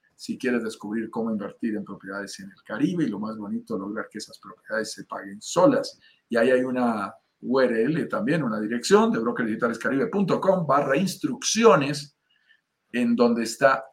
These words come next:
toda la información respectiva. Katiuska Díaz nos dice, "Saludos desde Chile,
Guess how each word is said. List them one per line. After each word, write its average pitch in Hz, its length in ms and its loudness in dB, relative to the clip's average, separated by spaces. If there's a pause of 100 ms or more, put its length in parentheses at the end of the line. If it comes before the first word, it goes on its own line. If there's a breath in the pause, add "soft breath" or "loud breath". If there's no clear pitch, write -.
(120)
toda 170 580 2
la 110 420 -2
información 113 1040 -2
respectiva. - 720 -14 (340 soft breath)
Katiuska 160 600 6
Díaz 180 580 10
nos 139 220 4
dice, 160 260 2
"Saludos 135 380 0 (100)
desde 123 160 -6
Chile, 196 520 -6